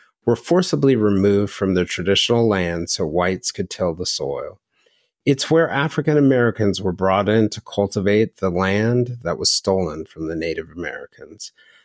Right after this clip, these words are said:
The Delta was where, in eighteen sixty, the farms and plantations yielded one point two million bales of cotton,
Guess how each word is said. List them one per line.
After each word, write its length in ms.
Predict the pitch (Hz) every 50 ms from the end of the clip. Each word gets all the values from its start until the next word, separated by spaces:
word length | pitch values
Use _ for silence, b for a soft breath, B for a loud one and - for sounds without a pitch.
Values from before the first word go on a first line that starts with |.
| b b _ _ _ -
The 100 | - 123
Delta 440 | 107 139 151 185 220 220 - 147 120
was 220 | 104 107 98 -
where, 580 | - - 104 110 120 120 123 139 143 143 139 _ _ _ _ -
in 140 | - 110 101
eighteen 500 | - 110 123 120 120 - - 139 131 123
sixty, 680 | - - - 120 117 - - - 139 135 139 139 135 b b b b b b
the 100 | - 113
farms 880 | - - - 123 117 120 127 131 135 139 139 139 139 135 - - - - _ -
and 120 | 104 -
plantations 960 | - - 117 117 113 113 - 113 120 117 117 113 - - 123 123 123 120 - 107
yielded 340 | 101 101 92 90 87 82
one 480 | 90 85 98 101 110 123 131 131 131 131
point 540 | 123 - - - 107 95 82 80 - - -
two 360 | - - - 127 123 123 127
million 600 | 127 117 95 92 101 110 113 110 107 113 113 107
bales 480 | - 95 90 95 98 101 101 98 - -
of 140 | 95 - -
cotton, 480 | - - 131 - - _ _ _ 104